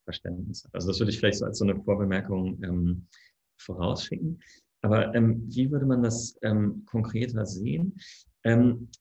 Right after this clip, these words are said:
was wir gelernt haben aus der Forschung ist, ähm, dass eigentlich einzelne Politik, Bildungspolitik zum Beispiel,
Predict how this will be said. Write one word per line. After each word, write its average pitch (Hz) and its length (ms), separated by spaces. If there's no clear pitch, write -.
was 117 280
wir 151 80
gelernt 131 340
haben 175 100
aus - 120
der 117 100
Forschung 165 600
ist, - 400
ähm, 117 640
dass 117 380
eigentlich 117 440
einzelne 131 540
Politik, 117 800
Bildungspolitik 127 760
zum 110 140
Beispiel, 107 480